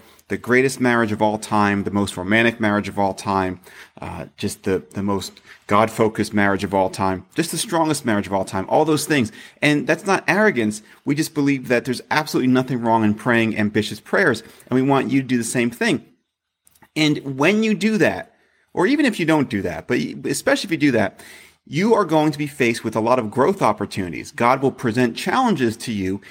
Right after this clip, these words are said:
in order to improve you, to improve your marriage, to grow you closer together, and to grow you closer to Him. What you don't want to do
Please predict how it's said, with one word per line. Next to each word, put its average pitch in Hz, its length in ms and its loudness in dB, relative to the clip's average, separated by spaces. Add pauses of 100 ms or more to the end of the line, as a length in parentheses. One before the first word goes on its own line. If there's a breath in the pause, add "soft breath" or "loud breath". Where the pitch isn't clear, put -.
(120)
in 123 100 0
order 131 300 2
to 131 120 0
improve 151 460 2
you, 170 140 -4
to 123 160 -2
improve 139 360 0
your 131 120 0
marriage, 117 460 2
to 113 100 -4
grow 104 180 2
you 113 160 0
closer 107 380 -2
together, 98 420 -4 (320 loud breath)
and 117 140 0
to 127 80 0
grow 113 180 2
you 113 140 2
closer 101 340 -6
to 117 80 -2
Him. 123 480 -4 (380 loud breath)
What 135 180 2
you 151 80 -2
don't 135 380 2
want 151 240 2
to 127 60 0
do 123 480 2